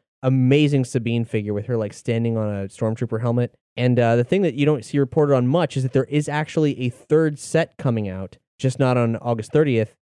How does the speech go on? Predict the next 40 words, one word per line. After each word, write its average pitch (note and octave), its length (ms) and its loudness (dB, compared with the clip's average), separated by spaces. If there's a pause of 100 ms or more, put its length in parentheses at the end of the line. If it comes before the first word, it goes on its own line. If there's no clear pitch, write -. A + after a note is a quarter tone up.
(120)
When C3 480 2
Force C#3 280 0
Awakens C#3 340 2
comes A#2+ 240 0
out, A2 220 0
there A#2 140 2
will A#2 200 4
be, A2+ 460 -2 (300)
pretty C3+ 160 0
much B2 160 -2
in B2+ 120 -2
tandem B2 380 -2
with A2 180 -2
it, G2 160 -4 (140)
likely A2+ 340 -2
December, A2 540 -2 (240)
a, A2+ 240 0
um, F#2+ 340 -4 (160)
Force B2 280 0
Awakens A2 420 -2
set. - 360 -6 (240)
More C#3 260 2
information C3 520 0
from A2+ 200 -4
our G#2 200 -2
E B2 140 -6
three A#2+ 180 -2
report G2+ 440 -4
linked G#2+ 200 -8
on G2 80 -8
this F#2+ 180 -10
episode's F#2 360 -14
page. F#2 400 -8 (340)
And A2 60 -4
then B2 120 2
one D#3 180 2
final E3+ 260 0
thing, C3+ 320 0
a B2 80 0
rumor C3+ 540 2